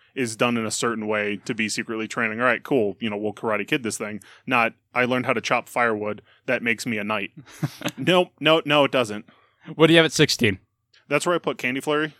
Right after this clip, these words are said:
Speaker 2: Okay.
Speaker 1: I don't know. It just kind of, like, the gummy guy getting back up kind of felt a little cheap.
Speaker 2: Candy Flurry had some stuff I thought was good about it this
Speaker 1: Fair.
Speaker 2: week. Not a ton. Uh, sixteen is where I put Black Clover.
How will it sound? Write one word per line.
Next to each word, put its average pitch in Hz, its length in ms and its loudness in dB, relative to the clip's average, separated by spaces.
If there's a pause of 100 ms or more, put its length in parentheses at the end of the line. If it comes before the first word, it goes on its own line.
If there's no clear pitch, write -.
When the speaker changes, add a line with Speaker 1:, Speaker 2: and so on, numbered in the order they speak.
Speaker 2:
Okay. 170 240 6 (720)
Speaker 1:
I 156 100 2
don't 160 100 -2
know. 120 160 -2
It 120 40 -4
just 127 180 -8
kind 156 180 2
of, 135 340 0 (1080)
like, 113 380 -2 (180)
the 127 140 0
gummy 123 300 2
guy 123 200 4
getting 120 240 0
back 117 220 0
up 117 200 0
kind 117 180 -6
of 107 80 -4
felt 113 240 -2
a 117 40 -2
little 107 360 -4 (640)
cheap. 117 340 0 (1300)
Speaker 2:
Candy 269 220 6
Flurry 214 260 2
had 143 180 4
some 127 120 -4
stuff 113 220 0
I 104 60 -6
thought 117 160 2
was 95 120 -10
good 90 140 -6
about 78 220 -12
it - 60 -20
this - 160 -14
Speaker 1:
Fair. 110 220 -4
Speaker 2:
week. 107 100 -12
Not 156 140 6
a 120 40 2
ton. 95 280 -4 (240)
Uh, 131 160 0
sixteen 254 380 2
is 220 80 0
where 208 100 6
I 170 40 6
put 156 160 2
Black 131 260 4
Clover. 135 380 4